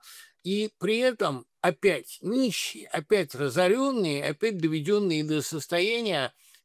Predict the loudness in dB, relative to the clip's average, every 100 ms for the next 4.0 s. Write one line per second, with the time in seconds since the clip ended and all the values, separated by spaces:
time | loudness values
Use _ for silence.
0 | -6 0 2 2 0 2 2 0 -2 0
1 | 0 2 2 2 2 0 -4 0 0 0
2 | -2 0 0 -2 -4 -8 -8 -14 -20 -14
3 | -10 0 2 2 0 -2 -4 -6 -8